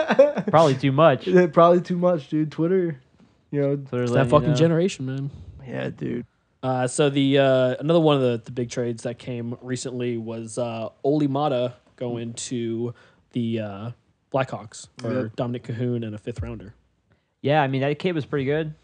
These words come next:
Speaker 1: this,
Speaker 2: Yeah.
Speaker 1: his rookie year. He had,
Speaker 2: Ap-,
Speaker 1: like,
Speaker 2: apparently
Speaker 1: thirty-seven
Speaker 2: that,
Speaker 1: points.
Speaker 2: I mean, apparently of this last year, he was kind of, uh, not very good. Uh, was he hurt?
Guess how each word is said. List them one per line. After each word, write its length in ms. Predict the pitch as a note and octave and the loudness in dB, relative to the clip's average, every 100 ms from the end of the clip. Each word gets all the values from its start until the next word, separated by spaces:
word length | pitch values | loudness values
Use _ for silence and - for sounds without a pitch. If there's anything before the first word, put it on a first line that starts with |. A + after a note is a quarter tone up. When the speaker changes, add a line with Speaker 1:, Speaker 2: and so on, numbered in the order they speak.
| - | -10
Speaker 1:
this, 240 | B2 - | -10 -4
Speaker 2:
Yeah. 240 | D#3+ F#3 G#3+ | 0 0 0
Speaker 1:
his 80 | |
rookie 200 | B2+ B2 | -4 -6
year. 320 | A#2+ A#2+ C#3 D#3 | -6 -4 -4 -8
He 40 | D3 | -4
had, 60 | D#3+ | -2
Speaker 2:
Ap-, 40 | |
Speaker 1:
like, 160 | A2 - | -2 -4
Speaker 2:
apparently 340 | F3 F3+ A#3 | -2 2 2
Speaker 1:
thirty-seven 180 | B3 G#3 | 4 2
Speaker 2:
that, 80 | G3 | 2
Speaker 1:
points. 260 | F3 E3+ D#3 | 2 2 0
Speaker 2:
I 20 | |
mean, 80 | C3 _ - | -6 _ -4
apparently 360 | F3 G3 E3 | -2 0 2
of 120 | C#3+ C3 | 2 0
this 160 | C3 | -2
last 440 | C3 C3+ C3 A#2+ - | -2 -2 -2 -6 -4
year, 260 | C#3 D3+ | -2 0
he 120 | B2+ B2 | -2 -4
was 160 | A2+ | -6
kind 280 | A2 B2+ B2 | -8 -8 -6
of, 140 | A2+ | -8
uh, 200 | A2+ G#2 G#2+ - _ _ _ _ | -8 -8 -12 -20 _ _ _ _
not 180 | C3+ C#3+ | -6 -4
very 180 | E3 D#3+ | -2 0
good. 320 | D#3 F3+ F#3 - C#3+ | 0 -2 -4 -8 -2
Uh, 100 | D#3+ | 0
was 200 | D3+ C#3+ | 0 -4
he 80 | |
hurt? 340 | A#2+ D3+ A#3+ | -2 0 0